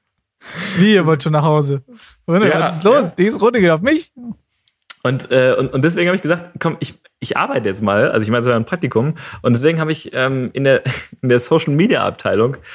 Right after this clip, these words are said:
Speaker 2: hab ich ein Praktikum <laughs> bei Bayer gemacht. <laughs> Gut, Alex, äh,
Speaker 1: Oh,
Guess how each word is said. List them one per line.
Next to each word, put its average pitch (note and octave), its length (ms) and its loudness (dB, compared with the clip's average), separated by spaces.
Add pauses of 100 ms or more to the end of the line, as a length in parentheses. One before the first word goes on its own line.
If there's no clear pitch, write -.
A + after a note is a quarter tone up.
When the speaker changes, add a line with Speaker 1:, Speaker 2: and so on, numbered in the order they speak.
(260)
Speaker 2:
hab C3+ 140 -4
ich F3 100 2
ein C#3+ 100 2
Praktikum E3 640 -2
<laughs> - 20 -4
bei D3+ 120 2
Bayer D3 320 0
gemacht. A2 640 -2 (4000)
<laughs> - 1200 -4
Gut, D3 160 2
Alex, D#3+ 320 2
äh, D3+ 260 4
Speaker 1:
Oh, G4 220 2